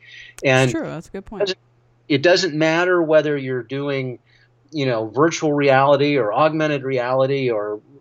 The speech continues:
Speaker 1: or live action photography or whatever it is you're doing, your brain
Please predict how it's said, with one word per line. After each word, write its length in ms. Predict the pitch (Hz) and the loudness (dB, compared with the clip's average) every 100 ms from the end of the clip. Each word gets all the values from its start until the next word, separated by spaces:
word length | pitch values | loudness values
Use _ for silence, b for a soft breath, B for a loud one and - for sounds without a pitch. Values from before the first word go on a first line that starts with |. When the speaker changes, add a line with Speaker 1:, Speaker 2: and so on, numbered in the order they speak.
| - | -10
Speaker 1:
or 200 | 123 110 | -6 -2
live 280 | 120 143 160 | 2 4 4
action 380 | 147 147 143 131 | 2 0 -6 -10
photography 760 | 117 123 123 135 131 127 123 | -6 -2 -2 -2 -2 -2 -2
or 220 | 101 95 b b _ | -4 -6 b b _
whatever 400 | 135 156 202 190 | 2 4 6 4
it 40 | 165 | 4
is 140 | 151 | 2
you're 80 | 135 | -2
doing, 360 | 135 151 139 127 | -2 -2 0 0
your 100 | 135 | -2
brain 720 | 135 127 185 226 233 214 | -2 -2 -2 -2 -4 -6